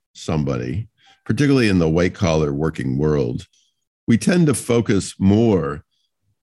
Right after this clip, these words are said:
or less on the tasks and responsibilities and more on how they are. Are they collaborative? Are they accountable? Are they good at multitasking? Are they personable? Are they positive?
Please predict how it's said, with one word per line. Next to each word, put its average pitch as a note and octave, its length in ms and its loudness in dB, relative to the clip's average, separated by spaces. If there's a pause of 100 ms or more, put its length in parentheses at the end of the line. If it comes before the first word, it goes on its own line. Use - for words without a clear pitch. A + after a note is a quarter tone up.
(120)
or G2+ 180 0
less D#3+ 520 0
on G2+ 220 -2
the E2+ 80 -4
tasks G#2 580 -2
and D2+ 180 -6
responsibilities D2 1080 -2 (140)
and E2+ 160 0
more F#2+ 520 0 (360)
on F2 120 -2
how E2 280 0
they D2 180 -2
are. A1+ 380 -10 (640)
Are G#2+ 140 2
they A#2 180 2
collaborative? G2 800 -2 (520)
Are G2 140 2
they G2+ 160 2
accountable? F#2+ 840 -4 (400)
Are F2 100 0
they F#2+ 120 2
good A#2+ 200 2
at A#2 100 0
multitasking? F#2+ 1000 -2 (460)
Are G2+ 100 0
they G#2+ 140 0
personable? F#2+ 840 -2 (300)
Are G#2 100 0
they A2+ 140 0
positive? G2+ 840 -4